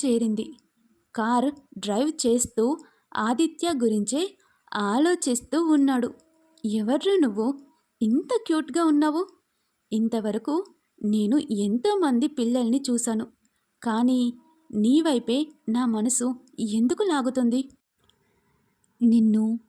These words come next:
ఎత్తుకోవాలి, ముద్దు పెట్టాలి అని అనిపిస్తుంది" అని అనుకుంటూ ఆదిత్య బుగ్గలనే తలుచుకుంటూ, "చాలా క్యూట్గా ఉన్నావురా" అని అనుకుంటూ ఉండగా తన పక్కనే ఉన్న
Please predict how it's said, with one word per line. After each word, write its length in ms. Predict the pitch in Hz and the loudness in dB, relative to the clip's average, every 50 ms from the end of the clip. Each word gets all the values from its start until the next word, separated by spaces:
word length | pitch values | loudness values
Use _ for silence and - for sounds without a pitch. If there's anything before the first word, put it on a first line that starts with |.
| _ _ _ _ _ _ - | _ _ _ _ _ _ -4
ఎత్తుకోవాలి, 1080 | 226 254 254 254 _ - 339 - 233 202 196 190 202 196 196 196 202 202 208 220 214 _ _ _ _ _ _ _ - 185 | -2 -2 -4 -4 _ -8 -6 -4 -4 -4 -2 -2 -4 -4 -4 -4 -4 -4 -4 -6 -6 _ _ _ _ _ _ _ -12 -8
ముద్దు 320 | 185 190 196 180 - 254 | -8 -6 -6 -6 -6 -6
పెట్టాలి 680 | 269 269 226 - - 208 196 190 190 226 294 349 - - _ _ _ _ _ _ - | -4 -6 -6 -6 -6 -8 -8 -6 -4 -4 -4 -6 -8 -10 _ _ _ _ _ _ -4
అని 200 | 269 294 330 320 | -2 0 0 2
అనిపిస్తుంది" 800 | 285 262 247 247 - 262 233 - - 247 226 220 233 - - _ _ _ _ _ _ _ _ _ _ - | 2 0 0 0 -2 -4 -6 -4 -4 -2 -2 -2 -4 -6 -8 _ _ _ _ _ _ _ _ _ _ -8
అని 420 | 202 185 185 226 294 349 - - _ _ _ - | -6 -4 -2 -2 -2 -2 -4 -6 _ _ _ -4
అనుకుంటూ 640 | 240 269 269 277 269 247 214 202 196 208 208 208 214 214 - _ _ _ _ - - | -2 0 0 0 0 -2 -2 -2 -2 -2 -2 -2 -2 -4 -8 _ _ _ _ -12 -8
ఆదిత్య 640 | 196 196 196 214 240 294 294 285 - 233 220 220 240 240 - _ _ - | -6 -4 -4 -2 -2 -2 -4 -4 -4 -4 -4 -4 -4 -6 -8 _ _ -8
బుగ్గలనే 640 | 202 196 202 180 180 180 262 269 240 196 202 233 262 | -6 -4 -6 -4 -4 -2 -2 0 0 -2 -2 -4 -4
తలుచుకుంటూ, 840 | - - 202 190 220 220 - 247 - 202 185 180 226 247 294 285 - _ _ _ _ _ _ _ - - | -6 -6 -6 -6 -6 -6 -6 -6 -6 -6 -6 -4 -4 -6 -6 -6 -10 _ _ _ _ _ _ _ -8 -6
"చాలా 220 | 220 202 196 208 233 | -6 -4 -4 -4 -6
క్యూట్గా 800 | 226 - - - - 302 302 330 349 339 - 247 - 233 269 | -6 -8 -10 -6 -4 -2 -2 -2 -2 -4 -6 -6 -4 -2 -2
ఉన్నావురా" 560 | 302 269 240 226 226 240 240 233 214 214 214 208 - _ _ _ _ _ _ _ _ _ - | -2 0 0 0 0 0 0 0 -2 -4 -6 -8 -12 _ _ _ _ _ _ _ _ _ -6
అని 240 | 262 294 302 311 285 | -4 -2 0 0 0
అనుకుంటూ 680 | 247 208 196 214 214 226 214 196 190 - 247 294 311 247 - _ _ _ _ _ _ _ _ - | 0 0 -2 -2 -2 -2 -4 -2 -2 -2 -2 -2 -2 -4 -8 _ _ _ _ _ _ _ _ -6
ఉండగా 680 | 208 190 180 196 214 226 220 214 196 196 196 202 208 208 _ _ _ _ _ _ _ _ _ _ - | -4 -4 -2 -2 -2 -2 -2 -4 -4 -4 -4 -6 -8 -10 _ _ _ _ _ _ _ _ _ _ -4
తన 160 | 359 359 359 | -2 -2 -2
పక్కనే 600 | 349 - 269 240 240 - - 294 330 339 359 359 | -2 -2 -4 -6 -6 -6 -6 -4 -2 0 2 2
ఉన్న 500 | 302 240 214 208 196 202 202 214 254 | 2 2 0 0 0 -2 -2 -2 -4